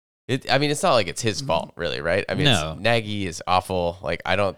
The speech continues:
Speaker 2: He didn't
Speaker 1: I,
Speaker 2: wanna be there either.
Speaker 1: he didn't, yeah, he didn't wanna be there. Uh, so sorry, Allen.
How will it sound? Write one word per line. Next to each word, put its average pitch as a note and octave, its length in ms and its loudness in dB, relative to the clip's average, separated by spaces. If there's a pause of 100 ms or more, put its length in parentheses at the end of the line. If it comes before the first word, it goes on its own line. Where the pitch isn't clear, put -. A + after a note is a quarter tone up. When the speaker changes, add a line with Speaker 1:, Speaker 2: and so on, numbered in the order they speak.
(120)
Speaker 2:
He - 140 -4
didn't C#3+ 120 4
Speaker 1:
I, B2+ 40 6
Speaker 2:
wanna G2+ 180 4
be F#2+ 160 2
there D2 180 -2
either. E2+ 180 -2
Speaker 1:
he A2+ 80 -2
didn't, G2+ 360 -6
yeah, F2+ 160 -2
he F2+ 100 -6
didn't F#2 140 -6
wanna E2+ 180 -4
be F2 160 -6
there. E2+ 460 -2 (140)
Uh, D#2 440 0
so D#2 300 -2
sorry, F#2 320 0
Allen. D2 280 -6